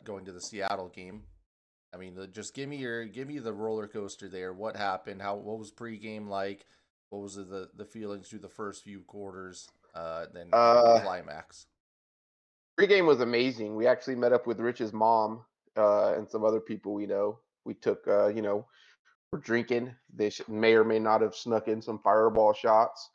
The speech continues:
Speaker 2: Uh, it was a great time. So I was feeling good, uh, come kickoff time. Um,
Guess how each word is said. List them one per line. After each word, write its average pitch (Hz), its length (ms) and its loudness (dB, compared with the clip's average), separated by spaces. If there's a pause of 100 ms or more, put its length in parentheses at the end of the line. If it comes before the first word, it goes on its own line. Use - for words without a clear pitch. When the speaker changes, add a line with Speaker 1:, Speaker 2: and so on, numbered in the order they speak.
(420)
Speaker 2:
Uh, 101 180 4
it - 180 0
was 113 160 -2
a - 20 -10
great 120 380 0
time. 85 360 -10 (100)
So - 140 -4
I 104 60 4
was 104 160 0
feeling 123 320 2
good, 110 300 6
uh, 107 420 6 (180)
come 104 200 -4
kickoff 107 480 0
time. 113 400 0 (1120)
Um, 98 460 0